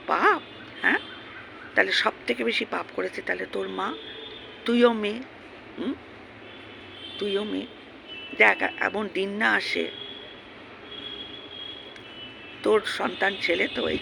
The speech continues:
ছেলের দ্বারাই না তুই, আর কিছু বললাম না, অত ছেলে ছেলে করিস না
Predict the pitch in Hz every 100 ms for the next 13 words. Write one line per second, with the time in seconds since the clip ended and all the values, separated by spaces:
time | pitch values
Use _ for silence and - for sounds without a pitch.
0 | - 170 185 202 - 202 208 196 180 -
1 | 196 262 - - - - - - - -
2 | - 165 - - 180 160 165 160 151 -
3 | - - - - - - - - - -
4 | - - 220 208 208 196 202 208 214 180
5 | 185 180 -